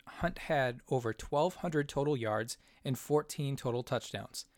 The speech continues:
seven on the ground, seven in the air, in just eleven games.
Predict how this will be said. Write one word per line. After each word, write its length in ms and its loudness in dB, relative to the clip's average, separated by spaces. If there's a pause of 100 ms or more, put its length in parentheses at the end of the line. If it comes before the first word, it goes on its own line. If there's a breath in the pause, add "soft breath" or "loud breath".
(240 soft breath)
seven 240 0
on 120 4
the 80 0
ground, 480 4
seven 420 0
in 120 0
the 140 0
air, 220 -4 (300 soft breath)
in 120 0
just 300 2
eleven 460 -2
games. 420 -6